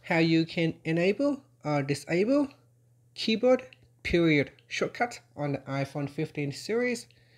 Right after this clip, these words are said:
First, let's go back to the home screen by swiping up at the bottom of the screen. Now on the home screen, tap on Settings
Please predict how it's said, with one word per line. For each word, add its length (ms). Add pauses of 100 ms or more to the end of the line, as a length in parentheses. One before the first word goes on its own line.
(640)
First, 320
let's 220
go 280
back 500
to 240
the 100
home 160
screen 280
by 180
swiping 440
up 160 (420)
at 160
the 60
bottom 480
of 240
the 100
screen. 340 (1080)
Now 240
on 240
the 80
home 240
screen, 320
tap 240
on 160
Settings 560